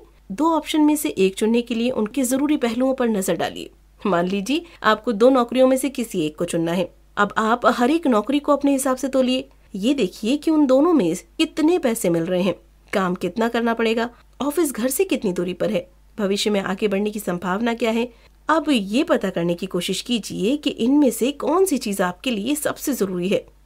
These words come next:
क्या आपके लिए पैसे बहुत जरूरी हैं या भविष्य में आगे बढ़ने की संभावना?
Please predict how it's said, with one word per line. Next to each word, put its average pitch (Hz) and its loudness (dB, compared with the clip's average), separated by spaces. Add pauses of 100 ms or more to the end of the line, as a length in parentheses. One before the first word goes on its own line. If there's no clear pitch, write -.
क्या 175 -4
आपके 208 -6
लिए 226 -4
पैसे 220 -6
बहुत 277 2
जरूरी 262 -2
हैं 269 2 (320)
या 330 6
भविष्य 320 4
में 349 4 (120)
आगे 285 -2
बढ़ने 302 2
की 311 0
संभावना? 185 -2